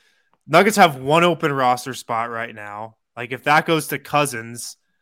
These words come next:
it would be nice if they could create another open roster spot, give it to Davon Reed, and, like, sign him to a two-year deal. So you have him under contract for next year, too.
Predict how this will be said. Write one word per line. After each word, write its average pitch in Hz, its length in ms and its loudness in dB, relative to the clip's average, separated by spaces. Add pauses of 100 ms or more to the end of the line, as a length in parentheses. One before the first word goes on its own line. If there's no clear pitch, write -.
(320)
it 147 220 -6
would 170 260 0
be 175 160 0
nice 160 360 2
if 147 140 -8
they 147 160 0
could 143 260 -8
create 151 340 0
another 139 440 0
open 127 260 -4
roster 120 380 -2
spot, 123 400 -4
give 135 180 -4
it 139 80 -6
to 135 80 -16
Davon 123 500 -2
Reed, 123 300 -2
and, 117 140 -8
like, 110 200 -8
sign 127 340 0
him 127 120 -4
to 120 180 -10
a 107 60 -10
two-year 120 480 -8
deal. 110 320 -8
So - 160 -16
you 107 140 -14
have 117 180 -2
him 110 200 -16
under 113 160 -10
contract 113 540 -8
for 107 100 -20
next 110 320 -12
year, 104 120 -16
too. 104 300 -16